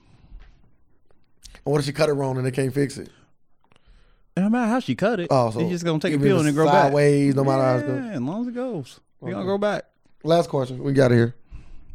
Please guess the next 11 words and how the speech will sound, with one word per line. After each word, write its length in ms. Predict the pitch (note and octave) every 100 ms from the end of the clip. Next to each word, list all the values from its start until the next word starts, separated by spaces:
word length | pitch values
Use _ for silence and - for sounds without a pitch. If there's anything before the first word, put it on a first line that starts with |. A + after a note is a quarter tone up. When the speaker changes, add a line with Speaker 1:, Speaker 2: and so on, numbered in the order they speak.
| - - - - - - - _ - - - - - _
Speaker 1:
Would 240 | C3+ D#3
you 180 | E3 G3+
be 180 | F3 F3+
willing 840 | D#3 C#3+ D3+ D#3 C3 A2 A2 B2+ D3+ _ -
to 120 | C3
give 260 | A#2 C3+
up 120 | D3 D3
sex 380 | - A#2 A2
for 220 | - C3 C3+
a 40 |
year 520 | B2+ B2 A#2+ A#2 B2